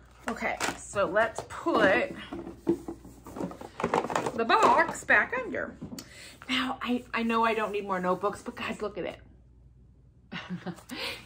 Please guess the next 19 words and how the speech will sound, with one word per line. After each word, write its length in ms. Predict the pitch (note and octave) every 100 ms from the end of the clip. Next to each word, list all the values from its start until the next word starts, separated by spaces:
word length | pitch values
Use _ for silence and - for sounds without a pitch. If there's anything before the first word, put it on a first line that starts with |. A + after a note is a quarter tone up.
| -
It's 220 | C4 B3
navy 400 | B3+ C4 D4+ E4+
blue 240 | C#4+ C#4+
with 140 | C4+ -
floral, 300 | B3 A#3+ A#3+
and 80 | A3+
it 80 | -
says, 260 | A3+ G3
"Good 260 | F#3 C4 B3+
things 240 | E4 E4+
take 260 | - F#4+ F4
time." 420 | C#4+ A3 A3 A3+
And 100 | A#3
this 160 | C4 E4+
is 160 | F#4+ -
actually 480 | A#3+ B3+ - D4+ D4+
gonna 260 | A#3+ C4
be 360 | C4 C#4 A3+ A#3
for, 760 | - C#4 C4+ G3+ E3 G#3 F4